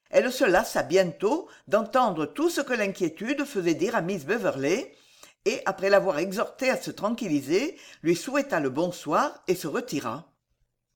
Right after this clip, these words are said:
Cécile attendit le retour de monsieur Harel jusqu'à quatre heures du matin qu'il rentra. «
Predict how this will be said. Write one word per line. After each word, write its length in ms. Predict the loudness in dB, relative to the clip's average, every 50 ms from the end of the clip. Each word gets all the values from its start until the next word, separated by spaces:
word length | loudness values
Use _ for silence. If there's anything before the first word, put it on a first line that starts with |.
| _ _ _ _ _ _ _ _ _ _ _ _ _ _ _ _ _ _ _ _ _ _ -4
Cécile 480 | 0 0 0 2 0 0 2 4 4
attendit 400 | 4 4 2 0 0 0 0 0
le 80 | 2 4
retour 340 | 4 4 2 0 -6 -4 -4
de 80 | -2
monsieur 320 | -2 -2 -2 -2 -2 -2 -2
Harel 460 | -2 -2 -4 -2 0 0 0 0 -2 -4 -8 -14 -12 -6
jusqu'à 300 | -4 -4 0 2 0 2
quatre 260 | 2 0 0 2 4
heures 160 | 4 4 4
du 100 | 0 0
matin 420 | 0 0 0 2 2 2 4 4 2
qu'il 180 | 0 -2 -2 -2
rentra. « 580 | -2 -2 -4 -4 -6 -4 -4 -4 -4 -6 -10